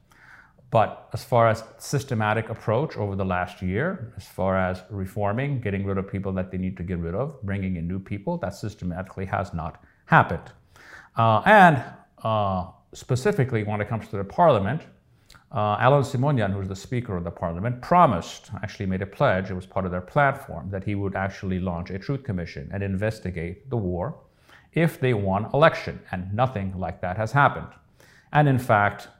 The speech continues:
uh, the parliamentary bodies that are supposed to oversee national security have done none of their work of getting into the nitty-gritty of our failures and pushing for reforms. Let's move on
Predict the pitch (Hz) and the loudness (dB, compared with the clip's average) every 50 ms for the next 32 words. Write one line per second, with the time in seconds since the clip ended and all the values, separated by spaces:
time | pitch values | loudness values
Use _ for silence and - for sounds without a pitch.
0 | _ _ _ - 110 101 98 95 92 92 95 95 - - 123 117 107 104 104 104 | _ _ _ -6 -4 -2 -2 -2 -2 -2 -2 -4 -2 2 2 4 4 4 0 -2
1 | 92 - 101 98 95 92 - 95 90 85 87 90 87 92 - 92 92 92 - - | -4 -4 -4 -4 -4 -2 0 -2 -2 0 -2 -4 -6 -6 -8 -8 -8 -8 -8 -10
2 | 95 - - 92 - - - 90 87 87 - 101 104 98 101 92 92 - - - | -12 -10 -10 -12 -12 -10 -10 -8 -8 -8 -6 -6 -8 -6 -6 -8 -10 -10 -10 -6
3 | 95 90 82 82 95 85 82 - - 107 95 - 101 95 - 98 87 82 82 82 | -4 -4 -4 -6 -8 -10 -10 -10 -10 -10 -10 -10 -12 -12 -8 -8 -8 -6 -6 -6
4 | 110 156 - - _ _ - - _ _ _ _ _ _ _ - - 131 127 127 | -6 -8 -10 -12 _ _ -20 -20 _ _ _ _ _ _ _ 0 4 6 8 8
5 | 123 120 120 117 107 110 117 110 107 107 107 104 - - - 107 113 123 147 160 | 8 6 4 2 0 0 2 2 2 2 0 -2 -6 -8 -4 0 2 4 6 6
6 | 160 165 156 - 120 120 117 104 107 110 110 104 92 90 95 92 92 92 95 - | 6 4 2 0 0 -2 -2 0 0 -2 0 0 0 0 0 0 0 -2 -4 -6
7 | - - 98 92 90 90 - - _ _ - - - 117 110 110 107 104 101 104 | -8 -8 -6 -4 -4 -6 -8 -12 _ _ -20 -4 -2 0 0 2 0 -2 -2 -4
8 | 101 90 - 92 92 92 98 98 95 95 98 95 95 92 90 90 90 90 90 92 | -4 -4 -4 -4 -2 -2 -2 -2 -2 -4 -2 -2 -2 -2 -2 -2 -4 -4 -4 -4
9 | 87 87 - - 90 87 85 82 78 80 82 87 92 - - _ - - 90 87 | -6 -6 -4 -4 -4 -4 -4 -4 -6 -6 -8 -8 -10 -12 -14 _ -10 -8 -6 -4
10 | 87 87 87 90 - - - - 117 95 - - 85 80 85 85 - _ _ - | -4 -4 -6 -8 -10 -14 -6 -4 -4 -4 -2 -4 -8 -6 -8 -8 -10 _ _ -20
11 | - - - 90 82 80 82 - - - _ - 107 110 110 - - 139 110 90 | -12 -4 -2 0 0 0 -2 -6 -10 -20 _ -6 -2 -2 -2 4 6 6 6 6
12 | 71 - - - - _ _ _ _ _ _ _ _ - - - - - - - | 4 -2 -10 -14 -18 _ _ _ _ _ _ _ _ -20 -20 -20 -20 -20 -20 -20
13 | - - - 175 196 190 233 233 233 208 202 190 170 156 156 151 147 | -12 4 6 6 8 8 8 6 6 8 10 12 12 12 10 8 6